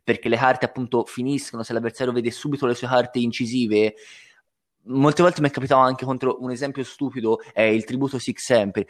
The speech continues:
Se l'avversario ha solo quello di controllo ambra praticamente, <laughs> nel senso, magari inizia, ti fa il tributo Six Emperor,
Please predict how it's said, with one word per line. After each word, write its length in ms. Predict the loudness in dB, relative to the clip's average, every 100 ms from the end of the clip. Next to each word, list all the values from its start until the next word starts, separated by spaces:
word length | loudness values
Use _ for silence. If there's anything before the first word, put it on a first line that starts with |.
| _
Se 140 | 0
l'avversario 400 | 2 2 0 2 2
ha 40 |
solo 320 | 2 0 2
quello 160 | 2 0
di 80 | -2
controllo 460 | -4 -4 -2 0
ambra 340 | 0 0 -4 -10
praticamente, 680 | -10 -8 -8 -10 -10 -8 -8 -10
<laughs> 500 | -18 -16 -16 -18 -14 -2
nel 120 | 0
senso, 320 | 2 0 -2 -12 -6
magari 320 | 0 2 2
inizia, 320 | 0 -4 -8
ti 80 | -4
fa 140 | 0
il 80 | 0
tributo 260 | 0 -4 -4
Six 300 | -8 -4 0
Emperor, 340 | 0 0 -6